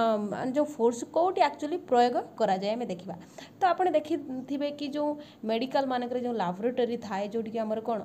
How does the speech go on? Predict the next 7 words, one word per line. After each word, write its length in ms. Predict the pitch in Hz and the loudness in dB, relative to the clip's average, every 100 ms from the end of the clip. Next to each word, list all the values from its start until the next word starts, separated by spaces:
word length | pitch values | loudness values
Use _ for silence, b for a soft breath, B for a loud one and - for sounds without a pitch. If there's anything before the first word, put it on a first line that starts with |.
| - B B - | -10 B B -10
ଅ, 60 | 185 165 | -6 -4
ବ୍ଲଡ୍ 320 | 180 254 254 | 2 2 2
ଟେଷ୍ଟ, 360 | 240 226 - - 220 214 | -2 -4 -8 -4 -2 0
ମଳ 180 | 208 214 | 2 2
ଟେଷ୍ଟ, 480 | 233 220 214 214 - 214 208 208 - | 2 0 -2 -4 -10 -6 -6 -6 -4
ୟୁରିନ୍ 320 | 233 247 240 | -2 -2 -2
ଟେଷ୍ଟ, 320 | 214 214 - | -2 -4 -6